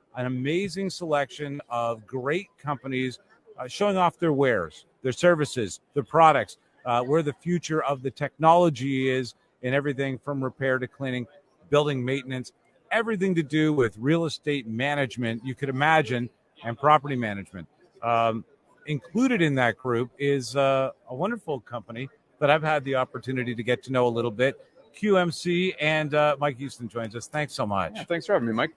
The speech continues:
Speaker 1: Uh, it's nice to see you again. I know you, there's a lot of travel and expansion in your world with the products that you have.
Speaker 2: You bet.
Speaker 1: First of all, please tell me, uh, th-, a little bit of background on Q M C. I've had the opportunity, but maybe share it with everybody.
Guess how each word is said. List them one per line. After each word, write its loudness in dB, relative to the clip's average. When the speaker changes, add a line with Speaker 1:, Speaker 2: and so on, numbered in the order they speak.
Speaker 1:
Uh, 8
it's -2
nice 4
to -12
see -6
you 2
again. 2
I -2
know 2
you, 0
there's -4
a -6
lot 0
of -14
travel 0
and -6
expansion -6
in -2
your 2
world 4
with -6
the -20
products 0
that -14
you -6
have. 2
Speaker 2:
You -18
bet. -2
Speaker 1:
First -4
of -6
all, 4
please 0
tell 4
me, 0
uh, 4
th-, -12
a -10
little -2
bit -2
of -10
background 2
on 2
Q -2
M -2
C. -12
I've 2
had 4
the 2
opportunity, -2
but -2
maybe 0
share -2
it 0
with -12
everybody. -12